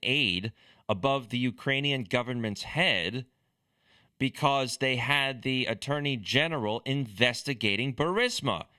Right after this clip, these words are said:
If you want the billion dollars, get rid of this investigator. And, quote unquote, "Son of a bitch, they did it." That is the epitome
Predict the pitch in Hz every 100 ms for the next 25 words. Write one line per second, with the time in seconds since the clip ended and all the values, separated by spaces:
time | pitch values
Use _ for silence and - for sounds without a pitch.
0 | _ 113 - 104 98 104 147 - 165 135
1 | 175 170 170 156 196 185 117 120 - -
2 | - - 85 87 117 123 123 107 120 120
3 | 110 87 104 110 - - - _ _ _
4 | _ _ 113 98 127 139 - 113 92 90
5 | - - - _ _ _ _ _ _ _
6 | 123 117 110 - _ 143 147 123 110 175
7 | 139 - - _ - - - 185 196 196
8 | 240 214 - - _ 90 - 107 107 101
9 | 90 78 - - _ _ _ _ _ _
10 | _ _ - 160 220 226 220 214 180 139
11 | 170 185 175 180 165 156 156